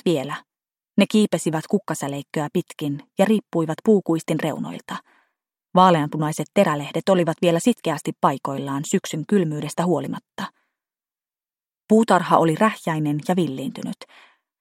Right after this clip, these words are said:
ja ruoho kaipasi kipeästi leikkuuta. Mökin toisella puolella olevan kasvimaan oli selvästi annettu rehottaa vapaasti. Ylikasvaneiden lehtien lomasta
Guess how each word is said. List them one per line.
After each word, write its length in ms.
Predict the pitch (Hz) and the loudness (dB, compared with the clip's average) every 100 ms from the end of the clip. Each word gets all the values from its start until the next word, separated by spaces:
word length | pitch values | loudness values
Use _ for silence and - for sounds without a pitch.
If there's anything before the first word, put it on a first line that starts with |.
| - | 0
ja 80 | 185 | 6
ruoho 260 | 233 165 - | 6 4 -2
kaipasi 380 | 147 - - 170 | -8 -6 -6 -2
kipeästi 560 | 202 - 139 - 165 | -2 -2 -6 -4 -4
leikkuuta. 640 | 151 156 - - - - - _ _ _ _ _ _ _ _ _ _ _ _ _ - | -2 -6 -10 -10 -8 -10 -12 _ _ _ _ _ _ _ _ _ _ _ _ _ 2
Mökin 300 | 202 226 196 | 4 4 4
toisella 400 | 202 - 143 139 | 0 0 -6 -6
puolella 420 | - 165 151 147 143 | 0 0 0 -2 -2
olevan 320 | 151 151 160 | -2 -2 0
kasvimaan 600 | 208 185 - 147 139 147 | 0 -2 -4 -4 -4 -2
oli 140 | 180 190 | 0 2
selvästi 480 | 233 190 139 - | 2 0 0 0
annettu 360 | - 180 156 165 | 2 2 0 0
rehottaa 440 | 190 180 - 160 160 | 0 0 0 -2 0
vapaasti. 600 | 160 131 147 - - - _ - _ _ _ _ _ _ _ | -4 -4 -10 -10 -14 -14 _ -20 _ _ _ _ _ _ _
Ylikasvaneiden 840 | 208 233 214 196 175 160 156 156 | 4 6 4 0 0 0 0 0
lehtien 480 | 165 180 - 143 143 | -2 -2 -6 -4 -2
lomasta 400 | 156 143 147 - | -2 -4 -6 -8